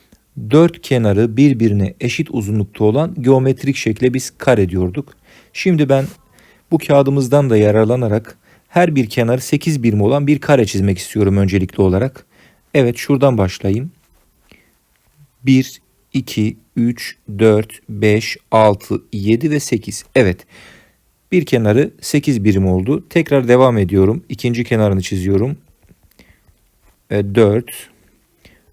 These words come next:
beş, altı, yedi ve sekiz. Üç, dört, beş. Evet, bir, bir kenar daha çizim, bir birim daha çizmem gerekiyor.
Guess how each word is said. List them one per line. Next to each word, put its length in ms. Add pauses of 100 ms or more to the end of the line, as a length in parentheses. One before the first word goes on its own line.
(220)
beş, 300
altı, 380
yedi 440
ve 100
sekiz. 800 (1700)
Üç, 180
dört, 380
beş. 260 (180)
Evet, 280
bir, 140 (460)
bir 160
kenar 380
daha 140
çizim, 240
bir 160
birim 240
daha 120
çizmem 340
gerekiyor. 560